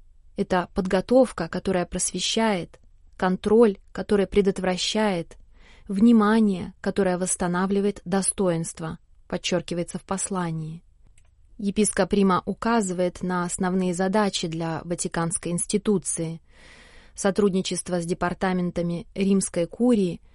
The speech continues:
поддержка, сострадание и глубокое внимание к боли пострадавших, союз с гражданскими властями, экспертами и общественными организациями, чтобы защита детей стала универсальным языком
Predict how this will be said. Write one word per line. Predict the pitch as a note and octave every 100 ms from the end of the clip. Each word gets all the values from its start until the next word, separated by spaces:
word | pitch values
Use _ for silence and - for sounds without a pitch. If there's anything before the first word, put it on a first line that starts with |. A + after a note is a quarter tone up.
| - - -
поддержка, | - F3 D#3+ G#3 A3 - - D#3+ -
сострадание | - G3 - F#3+ F3 F3 G3+ G3 E3 D#3+ - _ -
и |
глубокое | G3+ A3+ F#3+ G#3+ - A3
внимание | G#3+ G#3+ F#3+ F#3+ G3 G3+
к | F#3+
боли | F3+ F3+ F3+ F#3 - -
пострадавших, | F#3 G3 F#3 E3+ D#3 - - D3 - - - _ - - -
союз | - G3 F#3+ - -
с | F#3
гражданскими | F#3 G3 F#3 F3+ F3+ - F3+
властями, | F3 E3 - - G#3 G3+ E3 - _ -
экспертами | G3 - - G#3+ G#3+ - E3+ D#3+ - - -
и | -
общественными | G#3+ - G#3 G3+ - G3+ G3+
организациями, | G3+ G3 G#3 G3+ G3+ F3 - - E3 D#3 F3 - -
чтобы | - - F#3 F#3 -
защита | F3+ F#3 F#3 - F#3+ E3+
детей | F3 - G#3+ A#3 G#3+ - - - -
стала | - - A#3+ A#3
универсальным | - G#3+ G3+ G3+ - A#3 A3 G3
языком | F#3 F#3 F3+ - G#3+ A3+